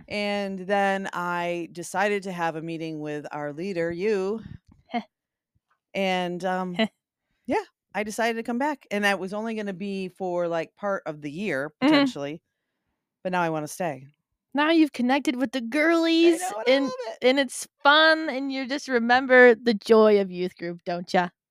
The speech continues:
Speaker 1: It i-, it actually, yeah, it's really fun. It's different. I, I think one of the biggest things for me is the time change has
Speaker 2: Mm-hmm.
Speaker 1: been nice because I do like my Sunday nights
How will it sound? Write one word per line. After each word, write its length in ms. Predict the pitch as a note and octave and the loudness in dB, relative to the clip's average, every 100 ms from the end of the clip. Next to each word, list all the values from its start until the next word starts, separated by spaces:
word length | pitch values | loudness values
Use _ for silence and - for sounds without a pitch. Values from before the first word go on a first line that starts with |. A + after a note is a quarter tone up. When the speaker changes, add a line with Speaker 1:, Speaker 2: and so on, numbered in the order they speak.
| _ | _
Speaker 1:
It 100 | A3+ D4 | -8 -6
i-, 140 | A#4 - | -6 -6
it 100 | - | -8
actually, 640 | - G3+ G3+ A#3 G#3+ G#3 - _ _ _ _ _ _ _ _ _ _ _ _ _ _ - | -4 -4 -4 -10 -10 -10 -14 _ _ _ _ _ _ _ _ _ _ _ _ _ _ -8
yeah, 220 | G#3+ E3+ - | -4 -4 -6
it's 200 | G#3 G#3+ | -12 -8
really 420 | A#3 C4 B3+ A3+ | -6 -6 -6 -10
fun. 380 | - G3 F#3 F#3 | -6 -4 -4 -6
It's 180 | E3+ - | -14 -16
different. 680 | C#3+ F3+ F3+ - F#3 F#3 F#3 E3+ | -12 -8 -8 -8 -10 -10 -12 -10
I, 200 | E3+ D3+ _ - | -10 -12 _ -10
I 140 | E3+ | -10
think 300 | F#3 F3+ - - | -8 -10 -12 -14
one 180 | F#3+ G3+ | -10 -4
of 60 | |
the 80 | F#3+ | -4
biggest 320 | E3 F3 E3+ | -4 -6 -6
things 160 | F3 E3 | -10 -12
for 120 | F3 | -12
me 180 | E3 E3 | -8 -8
is 140 | D#3+ | -8
the 100 | - | -10
time 440 | E3 E3+ D#3+ D#3+ D#3+ | -12 -8 -6 -6 -10
change 540 | - E3 E3 E3+ - _ _ _ | -10 -8 -8 -12 -16 _ _ _
has 280 | B3 C4 A#3+ | 2 4 4
Speaker 2:
Mm-hmm. 40 | |
Speaker 1:
been 500 | A3+ D3+ D3 D3+ D3 _ - | 2 -2 -4 -6 -10 _ -12
nice 380 | D3 C3 C#3 - | -8 -8 -10 -12
because 280 | D#3+ D#3 D#3 | -10 -6 -4
I 120 | D3+ | -4
do 160 | D#3 | -4
like 240 | D#3 D#3 - | -2 -2 -4
my 100 | D3+ | -10
Sunday 300 | - D#3 D3 | -6 -8 -6
nights 420 | C#3 C#3 - - | -8 -10 -12 -20